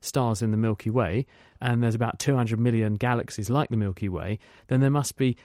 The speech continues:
one followed by about twenty-two zeros, bright stars out there in the universe, all over the sky.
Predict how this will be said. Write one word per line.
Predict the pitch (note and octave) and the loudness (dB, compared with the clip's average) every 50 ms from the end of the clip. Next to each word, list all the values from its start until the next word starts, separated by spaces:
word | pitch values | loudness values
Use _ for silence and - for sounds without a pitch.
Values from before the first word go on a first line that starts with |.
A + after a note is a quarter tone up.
| _ _ - | _ _ -2
one | C#3+ D#3 D#3 D3 C3+ | 0 2 2 2 2
followed | - - C#3+ B2+ A#2+ | 2 2 0 0 2
by | A#2 B2 A#2+ | 2 0 0
about | A#2 A#2+ A2+ - | 0 -2 -2 -4
twenty-two | - - C3+ C3 A#2+ - - B2 A#2+ | -2 0 0 0 2 2 2 0 2
zeros, | G#2+ B2+ C3 B2 A2 G2+ F2+ F2+ G2 G#2 C3 - _ - A2 | 2 2 2 2 2 2 0 0 -2 -4 -6 -8 _ -6 0
bright | - C#3+ C3 B2 - - | 2 2 2 2 0 -4
stars | - - - D#3 D3+ C#3+ A#2+ A2 | -4 -2 0 2 2 2 2 0
out | G#2 F#2+ - | -2 -2 -2
there | G#2 G#2 G2+ G2+ | -2 -2 -2 0
in | G2+ G#2 | 0 0
the | G#2+ | 0
universe, | A2 C3 C#3+ C3+ A2+ F#2+ F2 E2 G2 G#2+ - - - | 2 2 2 2 2 0 -4 -4 -6 -6 -8 -8 -4
all | - D3 D3 C#3+ C#3+ C#3 | -2 0 2 4 4 6
over | C3+ C#3 C3 B2 | 6 4 4 2
the | A#2+ B2 | 0 -4
sky. | - - - D3 B2+ G2 C#2 F2 | -4 -2 -2 -2 -2 -2 -4 -6